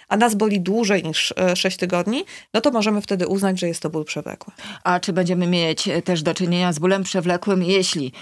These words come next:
Speaker 2: boli przez miesiąc, później jakieś dwa tygodnie przerwy i znowu powraca? I tak w przeciągu roku na przykład ból systematycznie powraca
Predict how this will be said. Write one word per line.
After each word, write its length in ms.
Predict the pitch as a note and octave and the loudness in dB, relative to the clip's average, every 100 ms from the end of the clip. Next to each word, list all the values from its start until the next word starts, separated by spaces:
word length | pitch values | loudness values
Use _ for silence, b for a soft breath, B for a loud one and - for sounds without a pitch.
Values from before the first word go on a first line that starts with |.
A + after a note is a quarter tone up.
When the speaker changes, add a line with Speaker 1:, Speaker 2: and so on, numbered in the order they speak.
| B B B - | B B B -6
Speaker 2:
boli 360 | E3 A3+ G3+ G3 | 2 4 6 2
przez 500 | - E3+ D3 - - _ E3 | 0 -2 -2 -6 -14 _ 0
miesiąc, 800 | F3+ F3+ D#3+ F#3+ G3+ C#4 - - - | 2 2 2 2 2 2 -6 -14 -8
później 220 | D4+ B3+ | -2 0
jakieś 200 | F#3 D#3 | 0 -4
dwa 160 | C#3+ | -4
tygodnie 360 | D3+ D#3 D#3 E3+ | -4 -2 0 0
przerwy 360 | - C4+ A#3+ B3+ | 2 2 2 -2
i 160 | - | 0
znowu 340 | A3+ A3+ E3 D#3+ | 2 4 2 -2
powraca? 560 | D3+ D3 C3+ - F#3 | -4 -4 -4 -2 -2
I 120 | D#4 | 0
tak 220 | F4 C4+ - | 0 -2 -2
w 40 | |
przeciągu 460 | - F3+ E3+ E3+ D#3 | -6 -2 0 0 0
roku 260 | D#3+ - | 0 0
na 100 | D#3+ | -4
przykład 280 | D3+ - E3+ | -2 -2 0
ból 320 | D#3+ B3 C#4 | 2 2 0
systematycznie 840 | - A3+ A3+ A#3+ A#3 C#4+ - D#4 C#4+ | 0 -4 0 2 2 0 -6 -2 -2
powraca 880 | C#4 G3 G#3 A#3 A3+ - A3+ G#3+ | -2 -2 2 0 0 -6 -2 -2